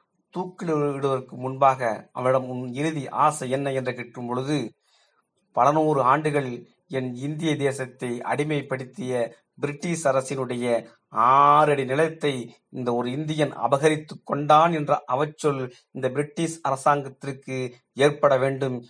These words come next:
எனவே எனது உடலை இந்த பிரிட்டிஷ் நாட்டிலேயே என்னை புதைக்க வேண்டும்" என்று கூறினார். இப்படிப்பட்ட ஒரு தியாகத்தை செய்தவன் தான் உத்தம் சிங். பிறகு ஆயிரத்தி தொள்ளாயிரத்தி எழுபது ஆண்டுகளுக்கு பிறகு அவருடைய உட-,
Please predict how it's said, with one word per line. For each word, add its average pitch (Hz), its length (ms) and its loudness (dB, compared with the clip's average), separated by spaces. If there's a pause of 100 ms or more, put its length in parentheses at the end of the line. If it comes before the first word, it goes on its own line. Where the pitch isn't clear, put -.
(120)
எனவே 139 500 2
எனது 131 220 -2
உடலை 139 440 2 (140)
இந்த 131 260 -2
பிரிட்டிஷ் 147 680 -6 (360)
நாட்டிலேயே 143 640 0
என்னை 127 380 -4 (260)
புதைக்க 170 420 0
வேண்டும்" 139 280 0
என்று 120 160 -6
கூறினார். 107 540 -10 (580)
இப்படிப்பட்ட 127 540 -2
ஒரு 113 340 -6 (300)
தியாகத்தை 151 600 4
செய்தவன் 117 440 -6
தான் 113 220 -2
உத்தம் 110 340 -6
சிங். 104 360 -14 (420)
பிறகு 135 520 2 (100)
ஆயிரத்தி 139 500 -2
தொள்ளாயிரத்தி 131 640 0
எழுபது 131 240 2
ஆண்டுகளுக்கு 139 640 0
பிறகு 131 580 -2 (260)
அவருடைய 127 540 2
உட-, 123 300 -8